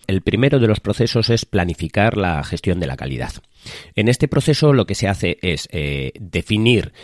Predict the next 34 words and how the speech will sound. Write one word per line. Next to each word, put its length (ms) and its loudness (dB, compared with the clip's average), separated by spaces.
cuáles 320 0
van 200 -2
a 60 -2
ser, 380 2
eh, 540 -4
las, 480 -8
los 440 -8
estándares 500 -2
de 80 -6
calidad, 460 0
identificar 600 -4
los 120 0
requisitos 720 -4
de, 240 -6
de 520 -4
calidad 440 -2
de 220 -6
ese 500 2
proyecto 580 -2
y 360 4
los 180 4
requisitos 420 -2
de 80 -2
calidad 360 -2
que 80 -6
van 140 -4
a 60 -6
tener 300 -4
los 340 -2
entregables 720 -8
y 260 0
hacer 340 -2
una 200 -4
documentación 720 0